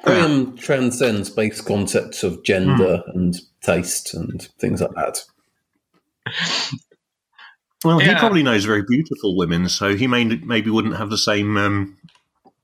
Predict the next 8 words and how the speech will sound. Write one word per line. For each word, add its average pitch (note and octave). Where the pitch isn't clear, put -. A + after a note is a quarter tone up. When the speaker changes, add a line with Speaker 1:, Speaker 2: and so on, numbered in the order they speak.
Speaker 2:
the C3
same G#2+
problems F#2+
as, F2+
uh, F2+
as F#2
Ryan G2
Corrigan. F#2